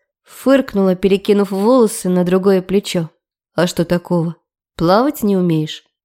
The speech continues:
Или боишься, что буду приставать?» В зелёных глазах опять усмешка. В этот момент кто-то из парней позвал его. Мы с ним синхронно развернулись в сторону зовущего.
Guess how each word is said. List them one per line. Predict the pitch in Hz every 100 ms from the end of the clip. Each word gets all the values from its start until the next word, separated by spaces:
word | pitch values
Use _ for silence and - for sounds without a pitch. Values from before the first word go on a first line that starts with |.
| _ -
Или | 170 160
боишься, | 151 151 170 185 - 160
что | - 156
буду | 165 160
приставать?» | 156 156 - - 160 202 - _ _ _ _ _
В | 180
зелёных | 185 214 220 208 208
глазах | 190 226 226 226 -
опять | 214 214 170 156
усмешка. | 175 - 180 151 - - _ _ _ _
В | 185 190
этот | 208 208 208
момент | 208 214 233 269 226 -
кто-то | - 185 190
из | 190
парней | - 196 208 247 220
позвал | - 175 185 233
его. | 226 185 170 - - _ _
Мы | 202 202
с | -
ним | 202 202
синхронно | - 214 214 226 202 185 170
развернулись | 175 185 196 240 254 190
в | -
сторону | 180 170 165 165
зовущего. | 190 196 170 - 170